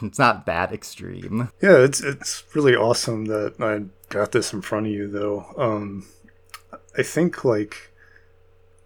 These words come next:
Speaker 2: the way, just as I'm sitting here thinking about it and, like, the fuzziness of it, my memories, it's probably because, like, Disney just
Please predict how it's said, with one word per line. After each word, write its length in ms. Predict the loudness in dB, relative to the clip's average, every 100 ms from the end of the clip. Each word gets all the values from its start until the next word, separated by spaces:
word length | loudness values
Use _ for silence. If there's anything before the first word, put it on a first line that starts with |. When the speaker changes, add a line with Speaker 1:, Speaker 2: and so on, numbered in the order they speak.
| _ _ _ -2
Speaker 2:
the 100 | -2
way, 640 | 0 2 4 4 0 -4 -14 _ _ _ -12
just 300 | -4 -2 2
as 180 | 2 2
I'm 140 | 0
sitting 200 | -2 -2
here 100 | -4
thinking 340 | -4 -6 -6 -4
about 320 | -2 -2 -4
it 60 | -6
and, 120 | -6
like, 200 | -6 -6
the 80 | 0
fuzziness 560 | 0 2 0 -2 -2
of 80 | -2
it, 160 | -2 -4
my 80 |
memories, 500 | -6 -4 -4 -6 -6
it's 100 | -10
probably 380 | -4 -2 0 0
because, 460 | -2 0 0 0 -2
like, 320 | -4 -6 -6
Disney 340 | -6 -4 -4
just 300 | -4 -6 -8